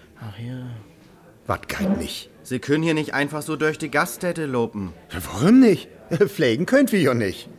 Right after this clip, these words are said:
Speaker 3: Haben Sie dat Schild Buden an der Dörr nicht lest?
Speaker 2: Nee. Was steht denn ob dat Schild? Dat Frünn Smutje hüt sin Husholzdach hätt?
Speaker 3: Dat sie sich inwiesen laten möten, steht dor.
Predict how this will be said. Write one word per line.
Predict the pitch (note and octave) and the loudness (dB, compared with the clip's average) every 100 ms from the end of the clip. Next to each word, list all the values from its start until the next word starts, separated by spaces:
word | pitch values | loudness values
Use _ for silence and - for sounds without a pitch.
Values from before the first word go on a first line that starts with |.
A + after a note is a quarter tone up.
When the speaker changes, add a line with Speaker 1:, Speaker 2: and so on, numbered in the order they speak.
| - | -10
Speaker 3:
Haben | E3+ D#3 | -8 -4
Sie | D#3+ | 0
dat | D3+ D3 | 0 0
Schild | - F#3+ F#3 F#3 | -2 0 0 0
Buden | D#3 C3 | -2 -2
an | B2 | -2
der | A#2+ | -2
Dörr | D3 D#3+ D#3+ | -2 0 0
nicht | D3 | -4
lest? | D3+ C#3+ C#3 C#3 - - - _ - - | -4 -4 -4 -6 -14 -20 -20 _ -20 -4
Speaker 2:
Nee. | B2+ D#2 - _ _ - - | -4 -4 -10 _ _ -8 -4
Was | A#2 - | -4 -4
steht | - E2 | -8 -4
denn | G#3 | -2
ob | G3+ - | -2 -4
dat | F#2 | -8
Schild? | - E2+ D#2 - - | -8 -8 -10 -10 -4
Dat | C#3 | -4
Frünn | - D3+ | 0 0
Smutje | - F3 F3 F3 | 2 0 2 2
hüt | D#3 - | 0 0
sin | C#3 A2 | -2 0
Husholzdach | D#3+ - E3 F3 A3+ G#3+ B3+ | -2 0 0 0 -2 -2 0
hätt? | C#4 - - - - - | -2 -6 -20 -20 -16 -6
Speaker 3:
Dat | D#3 D#3 | -4 -4
sie | E3 D#3 | -6 -6
sich | C#3 D3+ - | -4 -6 -4
inwiesen | D3 D#3 D#3 D#3+ D3+ C#3+ | -4 -4 -4 -6 -4 -2
laten | C3 B2+ C3 | 0 0 -2
möten, | B2+ A#2+ A2+ A#2 | -2 -2 -2 -6
steht | - A2 G#2+ G#2 | -4 -4 -4 -4
dor. | G#2 F#2+ F2 | -6 -6 -8